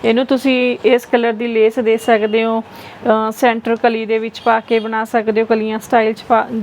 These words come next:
ਤੇ ਜਿੱਦਾਂ ਵੀ ਤੁਹਾਡਾ ਦਿਲ ਕਰਦਾ ਹੈ, ਫਰਾਕ ਸੂਟ ਬਣਾ ਸਕਦੇ ਹੋ। ਪ੍ਰਿੰਟ ਦੇਖੋ ਜੀ ਕਿੰਨਾ ਪਿਆਰਾ ਸੂਟ ਦਾ, ਕਰੀਮ ਬੇਸ ਆ,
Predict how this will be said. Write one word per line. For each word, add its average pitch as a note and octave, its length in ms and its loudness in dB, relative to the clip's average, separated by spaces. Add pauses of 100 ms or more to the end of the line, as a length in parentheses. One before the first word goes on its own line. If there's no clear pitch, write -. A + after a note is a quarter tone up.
(160)
ਤੇ C4+ 140 2
ਜਿੱਦਾਂ B3 460 0
ਵੀ F#4 100 -4
ਤੁਹਾਡਾ C4+ 260 0
ਦਿਲ A#3 200 -4
ਕਰਦਾ G3+ 360 0
ਹੈ, G3+ 60 -10 (920)
ਫਰਾਕ C4+ 320 4
ਸੂਟ D4 240 0
ਬਣਾ B3 260 -2
ਸਕਦੇ A#3+ 340 0
ਹੋ। C4 60 -2
ਪ੍ਰਿੰਟ C#4 340 0
ਦੇਖੋ B3+ 320 0
ਜੀ A#3 120 -2
ਕਿੰਨਾ A3+ 320 -2
ਪਿਆਰਾ G3+ 340 0
ਸੂਟ F#3+ 220 -2
ਦਾ, G3 240 -6 (1120)
ਕਰੀਮ C4 340 2
ਬੇਸ A#3 340 0
ਆ, F#4+ 80 -2